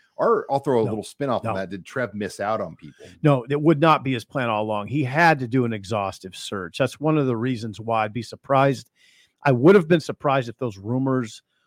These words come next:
Speaker 2: were correct last week, if he, if it was Mickey, because a lot of people could come back at Trev in that instance and say, "Wait a second.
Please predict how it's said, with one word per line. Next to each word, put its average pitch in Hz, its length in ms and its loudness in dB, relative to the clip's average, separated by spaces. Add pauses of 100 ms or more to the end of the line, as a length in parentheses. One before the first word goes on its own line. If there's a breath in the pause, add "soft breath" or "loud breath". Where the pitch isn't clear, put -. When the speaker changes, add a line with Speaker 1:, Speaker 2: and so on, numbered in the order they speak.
(140)
Speaker 2:
were 120 160 -10
correct 120 480 -6
last 131 320 -4
week, 135 240 -4
if 107 120 -16
he, 135 180 -6
if - 140 -14
it - 80 -6
was 101 140 -12
Mickey, 131 600 -6 (420 soft breath)
because 120 360 -6
a 123 40 -4
lot 147 280 4
of 175 60 -4
people 143 260 -6
could 120 180 -10
come 131 220 -4
back 131 240 -2
at - 120 -16
Trev 131 280 -4
in 113 80 -8
that 123 180 -2
instance 120 400 -10
and 104 80 -20
say, 107 160 -14
"Wait 139 160 -4
a 117 60 -6
second. - 400 -16